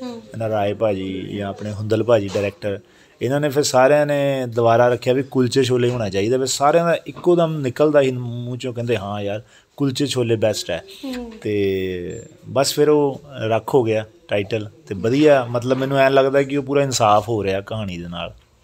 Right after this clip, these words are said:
Speaker 1: ਓਕੇ, ਇਹ ਤਾਂ ਹੁਣ ਜਦੋਂ ਟੀਜ਼ਰ, ਟ੍ਰੇਲਰ ਆਏਗਾ ਫਿਰ ਉਦੋਂ ਪਤਾ ਲੱਗੇਗਾ। ਲੇਕਿਨ ਇਹ ਹੈਗਾ ਕਿ ਜਿਹੜੀ ਉਹ ਥੀਮ ਹੈਗੀ ਹੈ, ਪੋਸਟਰ 'ਤੇ ਵੀ ਆਪਾਂ ਦੇਖ ਰਹੇ ਹਾਂ ਨਾ, ਤਾਂ ਉਹ ਪਤਾ ਲੱਗ ਰਿਹਾ ਕਿ ਕੁਛ ਸ਼ਾਇਦ
Speaker 2: ਹਾਂਜੀ।
Speaker 1: ਜਿਵੇਂ ਤੁਸੀਂ ਦੱਸ ਰਹੇ ਹੋ, ਹੁਣ ਮੈਨੂੰ ਕਲਿੱਕ ਕਰ ਰਿਹਾ ਕਿ ਸ਼ਾਇਦ ਅੰਮ੍ਰਿਤਸਰ ਦੇ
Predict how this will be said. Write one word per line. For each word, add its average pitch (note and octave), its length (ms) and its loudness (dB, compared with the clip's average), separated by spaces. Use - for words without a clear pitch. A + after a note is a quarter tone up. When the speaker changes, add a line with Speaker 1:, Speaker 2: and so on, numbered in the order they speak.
Speaker 1:
ਓਕੇ, C4 300 -8
ਇਹ C#4+ 320 4
ਤਾਂ D4+ 140 4
ਹੁਣ C#4+ 160 4
ਜਦੋਂ B3+ 340 4
ਟੀਜ਼ਰ, B3+ 520 4
ਟ੍ਰੇਲਰ C4 520 4
ਆਏਗਾ C4+ 280 6
ਫਿਰ C#4+ 180 2
ਉਦੋਂ C#4 160 4
ਪਤਾ C4+ 260 4
ਲੱਗੇਗਾ। C4+ 440 6
ਲੇਕਿਨ D#4 380 6
ਇਹ F4+ 220 6
ਹੈਗਾ F4 180 4
ਕਿ F#4+ 100 4
ਜਿਹੜੀ F#4+ 240 6
ਉਹ G4+ 120 6
ਥੀਮ E4 400 6
ਹੈਗੀ D4+ 180 4
ਹੈ, E4 60 6
ਪੋਸਟਰ E4 400 4
'ਤੇ F4 100 6
ਵੀ F4 100 6
ਆਪਾਂ F4 200 6
ਦੇਖ D4+ 220 4
ਰਹੇ E4+ 80 4
ਹਾਂ E4+ 80 6
ਨਾ, F#4 80 8
ਤਾਂ F#4+ 100 6
ਉਹ F#4 40 2
ਪਤਾ F4 200 6
ਲੱਗ C#4+ 240 4
ਰਿਹਾ D4 160 6
ਕਿ D4+ 140 4
ਕੁਛ D#4+ 180 2
ਸ਼ਾਇਦ D4 400 6
Speaker 2:
ਹਾਂਜੀ। - 440 0
Speaker 1:
ਜਿਵੇਂ D#4 220 8
ਤੁਸੀਂ E4+ 220 6
ਦੱਸ C#4+ 220 6
ਰਹੇ D4+ 80 8
ਹੋ, F4+ 80 8
ਹੁਣ E4 140 8
ਮੈਨੂੰ D#4+ 300 6
ਕਲਿੱਕ D#4 280 2
ਕਰ C#4 120 6
ਰਿਹਾ C4 140 6
ਕਿ D4 120 2
ਸ਼ਾਇਦ C#4+ 280 4
ਅੰਮ੍ਰਿਤਸਰ C4+ 440 4
ਦੇ C#4 120 6